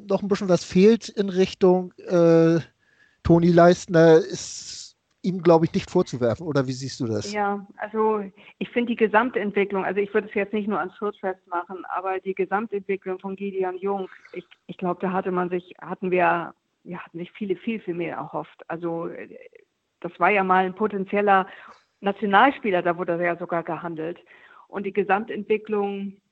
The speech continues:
Speaker 2: überrascht mich ein bisschen. Er ist irgendwo stehen geblieben, hat sich teilweise auch, finde ich, zurückentwickelt. Ist eigentlich wirklich schade, finde ich. Ähm, ich weiß nicht, woran es liegt. Also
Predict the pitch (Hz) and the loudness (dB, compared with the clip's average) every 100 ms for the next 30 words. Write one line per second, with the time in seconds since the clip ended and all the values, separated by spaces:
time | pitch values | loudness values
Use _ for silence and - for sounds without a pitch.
0 | _ _ _ _ _ _ _ _ _ 208 | _ _ _ _ _ _ _ _ _ 2
1 | 220 220 - 220 202 190 190 175 - - | 4 2 0 -10 -8 -8 -8 -10 -10 -6
2 | 185 208 - 220 214 202 208 202 202 - | -6 -6 -4 -2 -2 0 0 0 0 -2
3 | 220 226 214 220 214 208 208 202 208 208 | -2 -4 -8 -10 -10 -8 -8 -8 -10 -14
4 | _ - 208 202 202 202 208 220 208 202 | _ -12 -8 -6 -6 0 0 2 0 -2
5 | - - 220 208 - 202 233 190 202 214 | -6 -8 -8 -8 -6 -4 -2 -4 -2 -2
6 | 208 - 240 269 - 269 240 - 233 240 | -2 -6 -8 -8 -2 -2 -2 -6 -4 -2
7 | 196 - 143 147 - - 196 185 185 196 | -4 -12 -14 -12 -12 -12 -6 -6 -6 -12
8 | 220 269 302 269 254 254 240 - 175 156 | -4 -2 -2 -6 -8 -8 -10 -6 -6 -6
9 | - - 190 185 | -12 -12 -10 -10